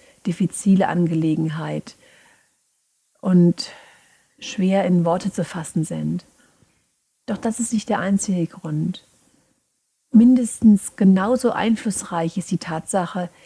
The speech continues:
dass Menschen dazu neigen, ihre eigenen Gefühle so zu formulieren, dass es klingt, als hätten andere Menschen die Verantwortung dafür. Interessanterweise passiert das nicht nur bei negativen,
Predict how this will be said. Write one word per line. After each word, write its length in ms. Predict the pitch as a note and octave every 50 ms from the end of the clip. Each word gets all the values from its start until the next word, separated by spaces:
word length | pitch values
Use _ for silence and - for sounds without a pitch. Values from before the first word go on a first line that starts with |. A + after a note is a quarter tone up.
| - - - _ _
dass 260 | - F#3+ - - -
Menschen 380 | G#3+ F3+ G3 A3 - - A3+ G3+
dazu 320 | F#3+ F3+ - - - F#3
neigen, 600 | E3+ E3 D#3+ D#3+ E3+ F3+ F#3+ F#3+ F#3 F3 F3 E3+ - _ _ _ _ _ _ _ _ _ _ _ _ _ _ -
ihre 280 | - G#3 G#3+ G3+ G3 -
eigenen 360 | D#3+ G#3 B3 B3+ A#3+ A#3 G#3+
Gefühle 440 | G#3 - - - A#3+ A#3+ B3+ B3 G#3
so 220 | E3+ - A3 B3+
zu 180 | - - C4 B3
formulieren, 880 | - - G#3 G3 G3 F#3+ F#3+ G#3 E3 D3+ E3+ F#3 A#3 C4+ - C#4+ C4+ B3+
dass 180 | A#3 G3+ - F3
es 200 | E3 - - -
klingt, 520 | - - F3 E3 F3 G#3 B3 C4 B3+ - - - - - - -
als 220 | - F3 - -
hätten 220 | G3+ - - A3 - _
andere 400 | - A3+ A#3 B3 A#3+ B3 A3 A3+
Menschen 380 | G#3+ G#3 G3+ G#3 G#3 - A3+ G#3
die 100 | A3 G3+
Verantwortung 640 | - - - - F#3+ F#3 E3 F3+ D#3+ D#3 E3 D#3 D3+
dafür. 480 | C#3+ C#3+ D3 - - C#3 - - - F#3 F#3 _ _ _ _ _ _ _ _ - _ _ _ _ _ - - - - _ - - -
Interessanterweise 920 | - - - - G3 F3+ F3+ F3+ F3 D#3 D#3 D3+ D#3 F3 F3+ F#3+ A3 G#3+ - - - - - - - -
passiert 280 | F#3+ E3+ - G#3+ G3+
das 300 | G3 F3 - - - -
nicht 280 | C#4 D4+ D4+ - - -
nur 120 | G3 F3
bei 160 | D3+ D#3+ D#3
negativen, 1000 | D3+ D3+ E3 A#3 C4+ C4 B3+ G3+ - - - - F3+ E3 D3+ D3 - C#3+ C3+